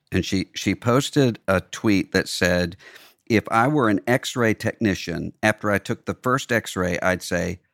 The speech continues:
'Okay, now let's do a goofy one.' And I think people would laugh and have a good time." Now, obviously, she's making a joke of sort of the old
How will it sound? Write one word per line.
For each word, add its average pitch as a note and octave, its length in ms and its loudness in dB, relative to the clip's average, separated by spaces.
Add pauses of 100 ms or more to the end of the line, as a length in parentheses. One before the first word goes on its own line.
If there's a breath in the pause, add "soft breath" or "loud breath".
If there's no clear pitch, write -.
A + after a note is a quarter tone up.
(140)
'Okay, C3 300 4
now G#2 180 2
let's G#2 220 -2
do G2 160 2
a F2+ 40 2
goofy G2 380 0
one.' C2 280 -8 (260)
And A2+ 120 4
I A2+ 120 6
think - 200 0
people F#2+ 300 -2
would F2+ 100 -2
laugh E2+ 320 -2
and E2 120 -4
have F2 140 -4
a D#2 40 -10
good D#2 220 -8
time." - 280 -10 (160)
Now, G#2+ 200 0
obviously, G2+ 540 0 (260)
she's D3 180 2
making G2+ 320 2
a E2 60 -6
joke - 580 -6
of F2+ 340 -2 (180)
sort A2 240 -2
of - 100 -2
the F2+ 120 -2
old E2+ 300 -4